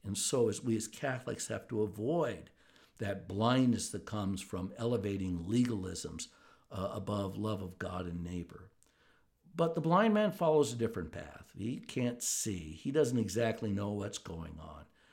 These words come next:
But he tries to make sense of it, and that's how he comes to understanding and insight and real perception. First, when he's asked, he doesn't know who healed him. Then the man born blind thinks that the person who healed him is a prophet.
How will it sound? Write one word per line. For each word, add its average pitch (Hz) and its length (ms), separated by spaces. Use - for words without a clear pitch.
But 113 100
he 104 60
tries 143 440
to 165 100
make 147 220
sense 143 380
of 98 100
it, 90 100
and 95 80
that's 110 240
how 135 140
he 131 80
comes 113 360
to - 180
understanding 101 800
and - 180
insight 104 580
and 82 160
real 113 200
perception. 98 720
First, 180 340
when 135 100
he's 123 160
asked, 117 360
he - 80
doesn't 151 280
know 139 140
who 110 160
healed 85 380
him. - 220
Then 160 500
the 120 80
man 120 240
born 110 400
blind 110 440
thinks 107 280
that 110 120
the 107 60
person - 320
who 95 100
healed 151 400
him 143 140
is 98 140
a 98 40
prophet. - 540